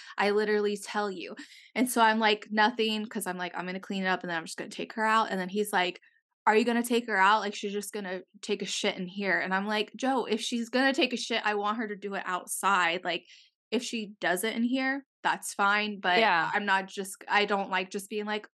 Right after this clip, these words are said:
Speaker 1: 'It's okay, Raven, like, go ahead,' because she knows that
Speaker 2: Yeah.
Speaker 1: she's not supposed to do that. It's fine if she does, but she's gonna try to hold it in."
Speaker 2: Exactly.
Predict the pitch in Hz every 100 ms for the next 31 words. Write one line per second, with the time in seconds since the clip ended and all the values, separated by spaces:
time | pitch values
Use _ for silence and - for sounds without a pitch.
0 | _ 254 247 311 - 254 233 226 220 208
1 | - 208 214 202 185 190 190 185 - 214
2 | 190 185 - 202 196 175 175 180 175 151
3 | 127 190 151 - 190 190 214 277 175 139
4 | 208 208 294 302 285 285 - 247 233 196
5 | 185 180 - - _ - 269 233 214 208
6 | 196 180 185 185 180 156 - 127